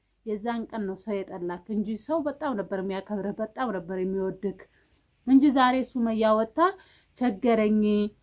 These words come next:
እ፣ በቃ ልጆችን ይዤ አረብ ቤት ልሰራ ነው ስላለች መስሎህ ነው? አይደለም። አንተ የተናቅከውም የተዋረድከውም ሱመያን የመሰለች ሚስትህን ትተህ ሳትናገር ሳታስፈቅድ ደርሼ መጣሁ ብለህ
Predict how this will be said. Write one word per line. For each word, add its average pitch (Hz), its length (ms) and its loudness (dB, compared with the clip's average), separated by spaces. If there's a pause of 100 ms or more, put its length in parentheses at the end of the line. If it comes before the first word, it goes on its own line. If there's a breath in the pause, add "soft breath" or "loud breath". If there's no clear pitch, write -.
(160)
እ፣ 208 120 4 (760)
በቃ 226 220 0 (280)
ልጆችን 240 480 0
ይዤ 233 160 0
አረብ 214 260 2
ቤት 226 240 0
ልሰራ 220 400 -2
ነው 226 160 0
ስላለች 269 440 0
መስሎህ 294 420 4
ነው? 392 180 2
አይደለም። 175 440 -2 (520)
አንተ 277 260 6 (140)
የተናቅከውም 269 840 2
የተዋረድከውም 262 1040 2 (440 soft breath)
ሱመያን 277 480 6
የመሰለች 254 540 0
ሚስትህን 262 500 4
ትተህ 302 300 2
ሳትናገር 262 760 2
ሳታስፈቅድ 262 840 -4 (960)
ደርሼ 262 440 6
መጣሁ 240 360 -2
ብለህ 330 260 4